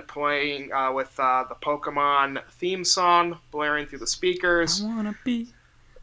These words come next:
Speaker 1: Proceed to kick Jack Mueller's ass, and he is now another N C double A champion. Uh, Iowa takes fourth place overall in N C double A's, um,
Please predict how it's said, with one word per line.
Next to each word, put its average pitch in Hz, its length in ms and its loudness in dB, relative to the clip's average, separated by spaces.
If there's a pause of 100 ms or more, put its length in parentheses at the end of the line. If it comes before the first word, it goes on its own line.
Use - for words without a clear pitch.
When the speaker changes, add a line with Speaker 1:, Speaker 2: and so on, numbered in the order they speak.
(240)
Speaker 1:
Proceed 160 460 2
to 143 60 -4
kick 165 320 0
Jack 156 320 2
Mueller's 156 360 0
ass, 175 560 8 (420)
and 143 400 0
he 135 140 -4
is 131 160 -6
now 127 320 2
another 120 400 -4
N 123 100 -12
C - 140 -8
double 110 180 -6
A 113 60 -6
champion. 104 640 -10 (180)
Uh, 113 340 0
Iowa 120 320 0
takes 120 440 -8
fourth 147 340 -6
place 139 300 -4
overall 143 800 4 (460)
in 117 160 -8
N 120 100 -8
C - 160 -6
double 117 240 -4
A's, 151 520 2 (140)
um, 101 600 -6